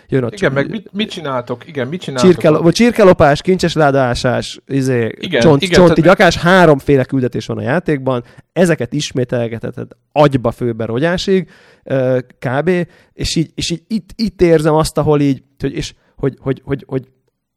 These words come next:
Speaker 1: hogy szerintem a, a játszótér jó, a homokozó jó, az art style jó, a, a, a vicces része jó, de, de ezek a, tehát a konkrét dolog, amit csinálsz, és el tudom azt is képzelni, hogy így harmincadikra már a hajónak a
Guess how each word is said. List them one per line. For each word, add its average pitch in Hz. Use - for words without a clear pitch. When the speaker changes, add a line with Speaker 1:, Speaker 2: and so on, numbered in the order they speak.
Speaker 1:
hogy 147
szerintem 156
a, 135
a 127
játszótér 170
jó, 190
a 185
homokozó 135
jó, 175
az 131
art 143
style 110
jó, 160
a, 120
a, -
a 120
vicces 139
része 117
jó, 151
de, 123
de 123
ezek 143
a, 135
tehát -
a -
konkrét 190
dolog, 151
amit 131
csinálsz, 151
és 151
el 160
tudom 165
azt -
is -
képzelni, 143
hogy 135
így 131
harmincadikra 147
már 143
a 143
hajónak 160
a 131